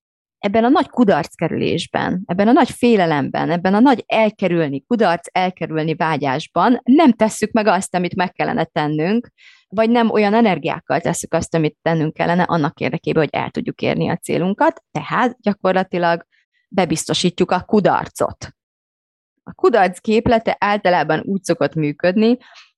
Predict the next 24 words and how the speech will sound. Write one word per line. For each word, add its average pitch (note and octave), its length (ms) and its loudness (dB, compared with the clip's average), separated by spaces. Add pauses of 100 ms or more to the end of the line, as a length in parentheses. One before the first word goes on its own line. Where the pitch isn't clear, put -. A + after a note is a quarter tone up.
hogy, F#3+ 460 0
ö, F#3 420 2 (260)
pusztán D4+ 420 2
azért, A3 480 0 (180)
hogy E3+ 160 -4
elkerüljük E3 680 0
messzire, E3 480 -2
mert D#3 220 -2
félünk D3+ 420 -4
tőle, A3 480 0
gyakorlatilag G3 920 0 (220)
elkezdjük E3+ 580 -2
bebiztosítani, C#3 1080 -2 (680)
hogy E3 160 0
a D#3+ 80 0
kudarc D3 420 0
be G#2 120 -2
fog - 180 -8
következni, - 720 -6
hogy E3 160 -2
a E3+ 60 0
kudarc E3+ 460 -2 (180)
elkerülhetetlenné D3+ 1120 -4
válik. - 480 -6